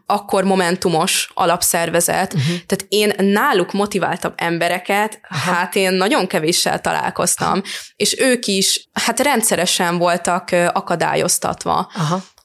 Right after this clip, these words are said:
Speaker 1: Akár így párton belül.
Speaker 2: De az országos vezetés részéről?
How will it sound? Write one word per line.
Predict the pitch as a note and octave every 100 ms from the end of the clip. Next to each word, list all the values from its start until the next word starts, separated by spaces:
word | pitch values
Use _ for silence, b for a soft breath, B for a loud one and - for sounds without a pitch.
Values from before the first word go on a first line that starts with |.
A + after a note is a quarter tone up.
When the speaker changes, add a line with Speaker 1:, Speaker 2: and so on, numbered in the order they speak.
| _
Speaker 1:
Akár | G#3+ A3 F3+ F3
így | F3+
párton | F3+ E3 - E3 E3
belül. | D#3+ D#3+ D#3+ F#3+ B B
Speaker 2:
De | -
az | F#3
országos | E3 D#3+ F3 E3+ F3
vezetés | G3 F#3+ G#3 G3+
részéről? | A3 G#3+ A#3+ F#3 G3